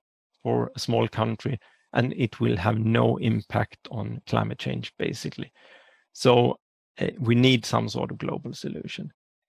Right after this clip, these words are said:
And the other point is, I think that cheap fossil fuels are really the driving force behind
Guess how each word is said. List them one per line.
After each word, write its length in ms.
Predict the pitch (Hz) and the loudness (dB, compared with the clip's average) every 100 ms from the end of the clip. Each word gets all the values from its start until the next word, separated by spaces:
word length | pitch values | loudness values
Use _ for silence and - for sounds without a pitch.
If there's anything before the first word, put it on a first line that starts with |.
| _ - | _ 4
And 160 | 147 | 8
the 80 | 160 | 10
other 240 | 147 185 185 | 10 8 6
point 420 | - 151 135 123 | 4 4 6 2
is, 140 | 113 | 2
I 100 | 123 | 0
think 280 | - 131 113 | 2 0 2
that 160 | 120 - | -2 0
cheap 320 | - 151 - | 0 0 2
fossil 360 | 131 120 117 | 0 2 0
fuels 360 | 107 127 120 - | 0 -2 -2 -2
are 180 | - 113 | 0 2
really 300 | 113 117 113 | 2 2 0
the 140 | - | -4
driving 460 | - - 65 67 64 | -4 -2 -2 -4 -8
force 340 | - - - | -8 -8 -8
behind 580 | - - - 82 82 | -6 -4 -2 -4 -8